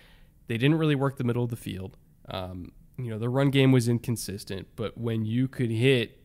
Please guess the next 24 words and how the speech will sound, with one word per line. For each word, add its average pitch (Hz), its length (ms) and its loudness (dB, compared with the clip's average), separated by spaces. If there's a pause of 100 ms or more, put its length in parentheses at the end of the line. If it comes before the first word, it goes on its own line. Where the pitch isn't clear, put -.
(140)
a 87 140 -10
thirty, 117 400 -2
forty 117 260 -2
yard 110 300 -2
bomb 107 360 -4
to 107 120 -8
Lockett 107 500 -4
or 101 80 -6
D 113 220 -8
K 104 240 -10
or 95 80 -10
whatever 107 760 -4 (480)
and 117 160 -4
get 110 200 -4
the 110 100 -6
offense 104 480 -6
going, 127 340 2
like, 101 200 -8
that 113 220 0
was 120 180 -6
how 107 200 -4
they 98 220 -6
got 80 320 -10
going. - 340 -4